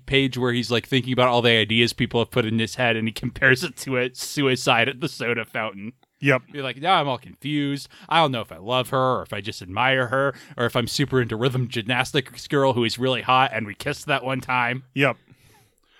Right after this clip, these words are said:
Speaker 2: "I don't know what's going on anymore. Uh, you know what? I'm a cola man. I'm just, I'm gonna drink cola. Screw this suicide nonsense."
Speaker 1: Yeah.
Speaker 2: That sounds weird. <laughs> Uh,
Speaker 1: <laughs>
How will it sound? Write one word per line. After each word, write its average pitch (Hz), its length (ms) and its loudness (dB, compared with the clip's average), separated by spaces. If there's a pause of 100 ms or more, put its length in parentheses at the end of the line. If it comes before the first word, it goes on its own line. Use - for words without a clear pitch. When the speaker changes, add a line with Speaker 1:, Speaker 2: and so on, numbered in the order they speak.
(180)
Speaker 2:
"I 196 80 6
don't 262 120 8
know 240 100 6
what's 208 140 4
going 214 220 6
on 185 120 6
anymore. 110 340 0
Uh, 175 60 -6
you 190 240 -2
know 277 100 8
what? 269 360 6
I'm 214 180 6
a 165 60 4
cola 127 340 0
man. 98 280 -8
I'm 151 180 -2
just, 156 160 -4
I'm 202 220 6
gonna 135 180 2
drink 165 240 0
cola. 113 400 2
Screw 180 300 4
this 156 200 6
suicide 143 520 4
nonsense." 123 680 -2
Speaker 1:
Yeah. 98 220 -6 (680)
Speaker 2:
That 131 160 2
sounds 98 220 -2
weird. 120 400 -8
<laughs> - 40 -6 (100)
Uh, 110 520 2
Speaker 1:
<laughs> - 140 6